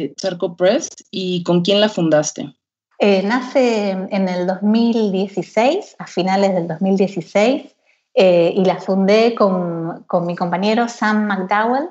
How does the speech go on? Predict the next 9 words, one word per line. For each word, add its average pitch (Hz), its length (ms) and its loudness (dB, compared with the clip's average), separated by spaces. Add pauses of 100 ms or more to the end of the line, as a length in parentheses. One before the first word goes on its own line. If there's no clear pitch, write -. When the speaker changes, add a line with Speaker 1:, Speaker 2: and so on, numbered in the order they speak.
(100)
Speaker 2:
que 190 120 -6
es - 160 -8
un, 170 460 -4 (500)
eh, 165 360 4
un 180 220 -2
neozelandés. 180 1080 0 (420)
Somos 185 360 -2
una, 165 340 -4
una 170 520 -4